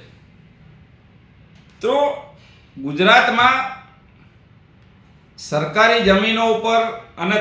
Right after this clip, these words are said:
તળાવ ઉપર કબજો કરી લેવો, એ તો જાણે પેલું બજારમાં પાર્લે બિસ્કિટ લેવા જતા હોય ને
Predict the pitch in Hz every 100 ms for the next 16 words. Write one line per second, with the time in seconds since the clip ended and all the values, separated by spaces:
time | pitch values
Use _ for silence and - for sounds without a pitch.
0 | 208 170 190 208 208 208 202 165 165 202
1 | 208 202 208 214 220 180 - - - -
2 | - - - - - 156 165 220 202 208
3 | 214 208 214 202 139 151 180 190 208 -
4 | 170 165 185 196 160 147 196 196 180 185
5 | 190 180 - 196 202 202 160